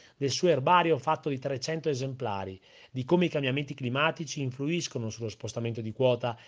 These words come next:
e di come in un semplice mucchio di terra ci siano già in essere un sacco di specie,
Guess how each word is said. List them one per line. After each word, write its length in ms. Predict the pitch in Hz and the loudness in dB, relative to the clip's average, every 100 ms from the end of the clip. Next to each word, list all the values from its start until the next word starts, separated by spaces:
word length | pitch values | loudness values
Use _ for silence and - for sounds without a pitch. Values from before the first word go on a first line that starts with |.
| - - | -20 -8
e 100 | 135 | -6
di 120 | 131 | -4
come 320 | 143 180 214 | 2 4 4
in 140 | 175 127 | 0 -2
un 100 | 113 | -2
semplice 480 | 165 160 127 - | -4 -6 -6 -4
mucchio 320 | 113 165 147 135 | -2 -2 -2 -4
di 120 | 123 | -2
terra 340 | 165 180 180 | -2 -2 -4
ci 140 | - 123 | -6 -8
siano 380 | - 165 135 | -2 -2 -2
già 140 | 123 156 | -2 0
in 140 | 151 | 0
essere 360 | 101 - - 123 | -2 -4 -10 -8
un 120 | 123 | -6
sacco 280 | 139 156 165 | -4 -4 -4
di 100 | 156 | -6
specie, 540 | - 107 87 - 101 | -8 -8 -8 -14 -16